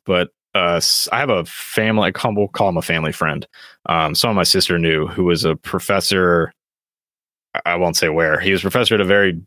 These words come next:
very top intellectual college, like, not Ivy League, but basically considered to be Ivy League.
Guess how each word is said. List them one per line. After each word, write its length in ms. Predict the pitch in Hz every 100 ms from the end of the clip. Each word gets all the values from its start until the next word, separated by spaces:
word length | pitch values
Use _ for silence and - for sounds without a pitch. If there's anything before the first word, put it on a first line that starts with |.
| -
very 320 | 95 90 85 _ -
top 320 | 101 87 - _ _ _ _
intellectual 440 | 90 87 85 - 82
college, 520 | 87 85 78 82 -
like, 200 | 80 78 _ _ _ _
not 260 | 92 95 95
Ivy 240 | 90 90
League, 260 | 90 87 80
but 140 | 82 - _ -
basically 500 | 90 - 90 78 - _
considered 440 | - 78 - 82 78
to 60 |
be 120 | 80 80
Ivy 260 | 80 80
League. 300 | 80 80 73